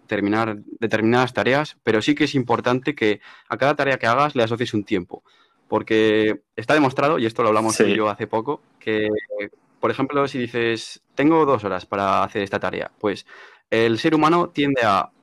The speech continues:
Speaker 1: eh, repartir en tiempo, eh, la, eh, la, el acabar esa tarea. Eh, si tienes dos horas, vas a tardar dos horas en hacer esa tarea, porque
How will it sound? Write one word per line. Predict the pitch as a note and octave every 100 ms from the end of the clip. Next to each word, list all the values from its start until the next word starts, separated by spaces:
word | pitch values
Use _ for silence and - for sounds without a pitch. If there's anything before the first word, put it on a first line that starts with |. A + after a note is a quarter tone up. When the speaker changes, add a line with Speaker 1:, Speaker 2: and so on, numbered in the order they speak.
| _
Speaker 1:
eh, | A#2 A2 G#2+ G#2+ G#2
repartir | A2 A2 A2 D3
en | C#3
tiempo, | C#3 B2+ A2 F#2+ - _
eh, | G#2+ G#2 G#2 G#2 G2+ G2+
la, | G2+ - -
eh, | G2+
la, | G2 G2 G2 E2 E2+ - _ - _
el | A#2 A2
acabar | G#2+ A2+ D3+
esa | C#3
tarea. | - A#2 C#3+ F#3+ - - - _ -
Eh, | -
si | -
tienes | B2+ E3+
dos | D3+
horas, | F3 F#3
vas | C#3+
a | C#3+ C#3 - - _ _ _
tardar | A#2 A#2 D#3
dos | C3+ C3+
horas | C3 G#2+
en | A2
hacer | G#2 G#2+
esa | A2+
tarea, | G#2 G2 E2+
porque | - G2+ A2 F#2